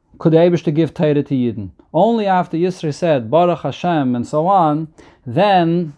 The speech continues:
the glory of Hashem was elevated in the worlds above and below, and then the Eibishter can give the Torah. So what is this supposed to mean, the Rebbe asks? Why are we waiting for Yisro to come and thank Hashem, and only that makes it possible for Torah to be given? That prepares the way for Torah to be given.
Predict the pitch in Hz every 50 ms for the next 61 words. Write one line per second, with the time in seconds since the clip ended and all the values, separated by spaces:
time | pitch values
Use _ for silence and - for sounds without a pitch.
0 | - _ - 123 113 135 147 175 185 190 185 180 165 151 147 139 - 170 165 156
1 | 147 127 123 143 170 185 185 165 170 165 160 156 156 139 127 120 123 127 151 160
2 | 160 139 139 123 143 156 151 143 139 127 120 120 143 165 175 175 175 - - 143
3 | 131 123 117 135 165 180 180 160 151 156 156 151 - - 139 - 143 131 123 135
4 | 120 120 117 - - 110 107 98 95 101 - _ _ _ _ _ - - _ _
5 | _ - - 151 180 202 208 175 185 175 - - 185 175 147 - - 180 208 254
6 | 277 262 190 143 123 107 104 104 101 104 107 - - - - - - _ _ _
7 | _ _ _ _ _ _ _ - 123 143 160 196 233 220 202 190 170 156 180 202
8 | 214 214 180 151 143 131 - - 120 110 123 185 254 269 - - - 117 113 110
9 | 107 107 104 - - - - 156 156 165 160 147 - 165 170 160 - 175 151 -
10 | - 214 208 190 170 165 165 151 147 - 190 190 196 185 175 151 190 196 190 170
11 | 160 - 165 160 151 - 160 - - 170 170 180 170 - 175 151 143 147 147 139
12 | - - 143 - - 160 170 165 147 - 165 165 165 160 196 190 170 143 127 143
13 | 156 165 160 - - 160 143 - - 165 165 156 143 156 156 160 175 170 156 -
14 | 147 - - 151 156 147 - 156 143 147 143 160 165 151 143